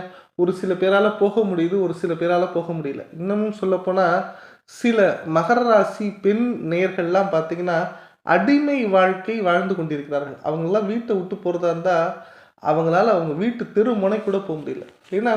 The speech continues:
குடும்பம், ஃபேமிலி, குழந்தைங்க அப்படின்னு கமிட்மெண்ட் ஆயிட்டாங்க. எல்லாருக்குமே ஒரு விடுதலை என்னால கொடுக்க முடியுமான்னா கண்டிப்பா கொடுக்க முடியாது. So ஒவ்வொரு மகர ராசிக்காரங்களுக்காகவும் நானே கோவிலுக்கு போறேங்க. என்ன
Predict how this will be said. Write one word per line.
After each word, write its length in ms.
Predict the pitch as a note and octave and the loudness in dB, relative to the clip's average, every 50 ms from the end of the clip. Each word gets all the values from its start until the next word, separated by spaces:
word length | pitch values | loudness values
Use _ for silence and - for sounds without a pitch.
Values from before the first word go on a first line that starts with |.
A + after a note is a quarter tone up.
| G#3+ - | -2 -2
குடும்பம், 520 | - A#3+ A3 C#4+ C4 A#3+ A3+ A3+ A3 A3 A3 - | -2 -2 0 0 0 0 0 -2 -2 -6 -6 -2
ஃபேமிலி, 420 | - G3 F#3+ G3+ G#3 G3+ G3 F#3+ F#3+ | 0 2 2 2 2 0 -2 -2 -2
குழந்தைங்க 500 | - F#3+ F#3 F#3+ G#3 G#3+ G3+ F#3+ F3+ F#3 F3+ | -2 0 0 0 0 0 -2 -2 -2 -2 -4
அப்படின்னு 320 | E3+ D#3+ F#3 F#3+ F#3 F#3 G#3+ G#3+ - - - - - _ _ | -4 -4 -4 -4 -4 -4 -6 -6 -10 -16 -20 -20 -20 _ _
கமிட்மெண்ட் 560 | - G3+ G#3+ C4+ C4+ C4+ - A3 F#3+ E3+ D3+ | 2 2 2 2 -2 -4 -4 -6 -4 -2 0
ஆயிட்டாங்க. 400 | D3+ D3+ D3 - C#3+ C#3 - - - - - _ _ _ _ _ _ _ _ _ _ _ _ _ _ - | 0 -2 -2 -4 -4 -6 -6 -8 -14 -18 -20 _ _ _ _ _ _ _ _ _ _ _ _ _ _ -8
எல்லாருக்குமே 840 | - E3+ E3 F#3 A3 C#4 D4+ C#4+ C#4 B3+ G3+ G#3 - A3+ G#3+ A#3 B3 | -4 -2 0 2 2 4 6 6 6 6 4 2 0 -2 -2 0 2
ஒரு 160 | A#3+ G#3+ E3+ D#3 | 2 0 0 0
விடுதலை 420 | D3+ F#3+ G#3 C4+ C4 C4+ A#3+ G#3+ F#3 | 0 0 0 2 2 2 2 2 2
என்னால 260 | D#3+ D#3+ D#3 D#3+ F3+ | 0 0 -2 -2 -2
கொடுக்க 260 | F3 - E3 D#3+ - D#3+ | -2 -4 -6 -6 -6 -6
முடியுமான்னா 460 | D#3 D3 D3 C#3+ C#3+ C#3+ C#3+ D#3 E3+ E3 | -6 -6 -6 -6 -6 -6 -6 -6 -8 -8
கண்டிப்பா 340 | C#3+ C#3 D3 D3 C#3+ - D#3 | -8 -8 -8 -6 -6 -6 -6
கொடுக்க 280 | D#3+ D3+ D3 D3 - D3+ | -4 -6 -8 -8 -10 -10
முடியாது. 300 | C#3+ C#3 C3+ C3 C#3 D3+ - - - - - - - _ | -8 -6 -6 -6 -8 -10 -14 -20 -20 -20 -20 -20 -20 _
So 140 | - - F#3 E3+ F#3+ G#3+ F#3 E3+ | 2 4 4 4 4 4 2 0
ஒவ்வொரு 380 | F3 G3 G3+ A#3+ C#4+ C#4+ C4+ A#3 | 0 0 2 2 2 2 2 2
மகர 260 | F#3+ F3 F3 - A3+ B3 A#3+ | 2 2 2 4 4 4 4
ராசிக்காரங்களுக்காகவும் 1160 | A#3 G#3 F#3+ - - - - E3 D#3+ D#3+ D3+ D3 - D3+ D3+ D3+ F3 E3 D#3 D3 D#3+ G3 A#3 - - - - - _ _ - D3 C#3+ | 4 4 2 0 -4 -4 -2 -2 -2 -2 -4 -4 -2 -4 -4 -4 -4 -4 -4 -4 -4 -4 -6 -8 -12 -20 -20 -20 _ _ -10 -6 -2
நானே 520 | C#3+ D3 D3+ F3 G#3 A#3 B3 B3 B3 B3+ C4+ C#4 C#4 | 2 4 6 6 8 6 6 6 4 4 2 0 0
கோவிலுக்கு 420 | - G3+ G3 G3 G3+ F#3 E3+ D#3+ D3+ | 2 4 4 4 4 2 -4 -4 -6
போறேங்க. 380 | - C#3 C3+ C3 B2+ B2 C3 C3 - - _ _ _ _ _ _ _ - | -4 -4 -4 -4 -6 -10 -14 -18 -20 -20 _ _ _ _ _ _ _ -2
என்ன 260 | D3+ E3 G3+ A#3+ | -2 -2 0 0